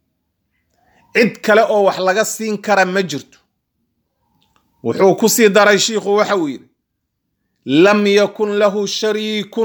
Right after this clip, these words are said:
في الملك، ولم يكن له ولي من الذل."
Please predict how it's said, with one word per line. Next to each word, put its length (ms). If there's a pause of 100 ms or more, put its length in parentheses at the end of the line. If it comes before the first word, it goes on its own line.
(140)
في 160
الملك، 460 (1200)
ولم 320
يكن 380
له 100
ولي 480
من 220
الذل." 540